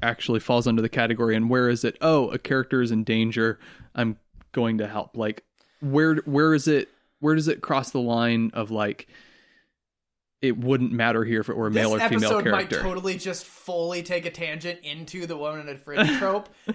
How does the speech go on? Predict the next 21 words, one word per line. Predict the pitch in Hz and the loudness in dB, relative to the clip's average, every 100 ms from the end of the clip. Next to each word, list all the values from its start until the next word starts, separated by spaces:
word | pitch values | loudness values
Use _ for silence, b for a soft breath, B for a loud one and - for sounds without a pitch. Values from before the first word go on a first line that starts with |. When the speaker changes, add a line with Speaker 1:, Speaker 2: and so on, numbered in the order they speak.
| - | -4
Speaker 2:
and | 214 | 0
I'm | 214 190 | 0 -2
totally | 180 170 214 220 208 190 | -8 -2 2 4 4 0
fine | 190 180 170 | -2 -4 -4
with | 156 | -2
that, | 175 175 | -2 -2
because | 175 214 | -4 -2
it | 233 | -2
is | 285 320 | -2 2
a | 254 | 2
very | 165 190 208 | 2 -4 -2
big, | 196 185 | -4 -4
that's | 226 196 | -6 -6
a | 196 | -4
very | 175 170 | -2 -2
good | 160 - | -4 -6
question. | 294 - 151 | -4 -4 -8
How | 139 156 | -4 0
does | 131 | 2
Speaker 1:
Mm-hmm. | 185 | 2
Speaker 2:
that, | 151 | 0